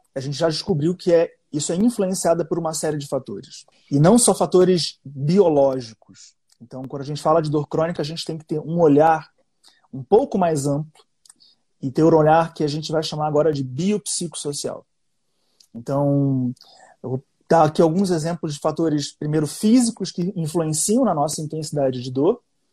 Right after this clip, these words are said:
e depois a gente vai falar um pouco dos aspectos mais psicossociais. Então, do ponto de vista físico mesmo, por exemplo, o meu nível de atividade física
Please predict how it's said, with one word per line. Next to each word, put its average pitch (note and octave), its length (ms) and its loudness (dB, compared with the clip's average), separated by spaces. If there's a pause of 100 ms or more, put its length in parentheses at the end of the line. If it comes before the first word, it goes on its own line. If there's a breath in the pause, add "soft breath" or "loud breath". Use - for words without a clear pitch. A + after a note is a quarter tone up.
(440 soft breath)
e D3 300 2
depois D#3 340 2
a E3 40 -4
gente F3 180 -4
vai E3+ 80 -4
falar D#3+ 180 4
um D3+ 60 -2
pouco E3 260 -2
dos D3+ 140 0
aspectos E3 480 0
mais D3+ 180 -4
psicossociais. D3+ 920 -6
Então, F#3 180 2
do G3+ 100 4
ponto A#3+ 220 2
de F3+ 80 0
vista F#3 180 -4
físico F#3 600 0
mesmo, C3 440 -4 (720 soft breath)
por E3+ 100 4
exemplo, F3 380 2
o - 20 0
meu G3+ 220 4
nível E3 380 4
de D3+ 100 0
atividade E3 480 0
física D#3+ 580 -4